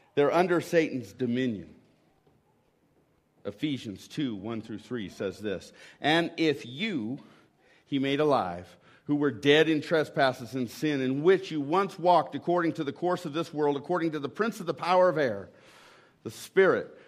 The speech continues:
who now works in the sons of disobedience, among whom also we all once conducted ourselves in the lust of the flesh,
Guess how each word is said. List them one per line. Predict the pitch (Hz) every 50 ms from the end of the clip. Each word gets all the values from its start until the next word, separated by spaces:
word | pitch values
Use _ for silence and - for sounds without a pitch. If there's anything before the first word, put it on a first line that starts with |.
| - _
who | - 143 135
now | 131 127 123 120
works | 117 139 175 170 - - - 143
in | 127 120
the | 110
sons | - - 151 147 147 127 120
of | 117 107
disobedience, | 113 135 123 - 143 127 110 117 104 92 92 95 95 - -
among | 113 104 107 104 104 104
whom | 113 156 175 170 143 120 104 92 - - - - -
also | - 143 165 170 160 - - 123 95 87 85 - - - _ _ _ _ _ _ _ _ _ _ _ _ _ _ _ _ _ _ _ -
we | 117 120 104
all | 90 120 131 135 127
once | 120 127 127 123 123 -
conducted | - 127 110 101 123 120 120 - 131 117
ourselves | 117 120 117 - 127 113 104 98 92 104
in | 107
the | 98 95
lust | 95 98 101 98 -
of | 110 92
the | 110 -
flesh, | - - 90 82 78